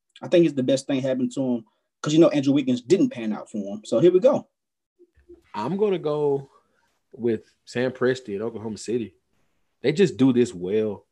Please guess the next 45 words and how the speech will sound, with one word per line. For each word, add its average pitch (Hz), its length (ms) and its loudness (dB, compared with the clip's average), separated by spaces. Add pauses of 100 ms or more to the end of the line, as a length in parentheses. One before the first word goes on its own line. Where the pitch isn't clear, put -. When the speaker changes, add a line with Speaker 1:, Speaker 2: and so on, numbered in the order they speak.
(140)
Speaker 2:
Like, 95 340 -12
they 107 120 -4
know 123 180 -4
how 123 180 -2
to 110 160 0
get 107 480 -6
picks, 113 380 -2
know 123 80 -10
how 117 80 -6
to 107 80 -8
get 107 360 -6 (560)
chess 139 300 2
pieces, 98 540 -4
basically. 113 640 -4 (640)
Yeah, 135 220 8
the 117 120 4
Al 131 220 4
Horford 131 340 4
trade 120 320 2
is 110 80 -2
one 113 320 -2
thing. 107 460 -4
You 110 80 -10
take 120 240 -4
on 110 160 -4
that 104 160 -6
contract, 107 500 -6
but 113 120 -4
you're 143 180 2
not - 140 0
paying 113 200 -4
anybody 104 380 -4
else. 117 260 0 (140)
So 107 140 -2
you 135 120 -2
can, 120 160 0
you 156 100 0
can 139 120 4
absorb 117 380 4
the 107 120 2
Al 107 160 0
Horford 107 280 -4
trade 104 240 -4
right 101 220 -6
now. 101 280 -12